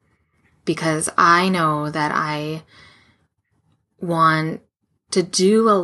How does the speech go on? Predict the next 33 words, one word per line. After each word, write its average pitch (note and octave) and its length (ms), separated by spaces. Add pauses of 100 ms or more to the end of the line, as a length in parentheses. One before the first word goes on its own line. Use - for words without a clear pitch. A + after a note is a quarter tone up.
lot F3 220
of A3+ 140
things." C#4 880
I F3+ 80
didn't A#3 200
know G#3+ 100
exactly F#3 520
what A#3+ 160
they C4 120
were, G#3 460 (160)
but D#3 400 (1040)
I E3+ 160
knew E3+ 140
that E3 140
I D#3+ 80
didn't F3+ 240
want D#3+ 200
it D#3 120 (120)
to D#3 680 (640)
be F3 200
a, D#3 80 (480)
like, D#3+ 180
an D3+ 80
impediment D3+ 640
in - 260
any D#3 300
way. - 300 (2250)
And F#3+ 200
now G3+ 240
in F#3 80
my D#3+ 120
work F#3+ 400
and D#3+ 580